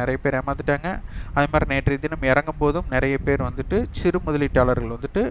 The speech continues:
அவங்களுடைய முதலீட்டை இழந்திருக்காங்க. ஆனா நம்ம முன்னாடி எச்சரிக்கை கொடுத்துருக்குறோம், சிறு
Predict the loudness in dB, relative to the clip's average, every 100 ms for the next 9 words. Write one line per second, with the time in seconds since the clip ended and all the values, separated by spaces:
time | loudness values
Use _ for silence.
0 | -2 -2 2 4 4 4 2 2 2 2
1 | 0 -4 -8 -10 -6 -2 2 2 4 2
2 | 2 2 0 0 -4 -4 -10 -8 -8 -4
3 | 2 4 6 4 2 -2 -2 -4 0 2
4 | 4 2 0 0 0 0 -2 -4 -4 -4
5 | -4 -4 -6 -8 -8 -6 -6 -8 -10 -12
6 | -4 4 6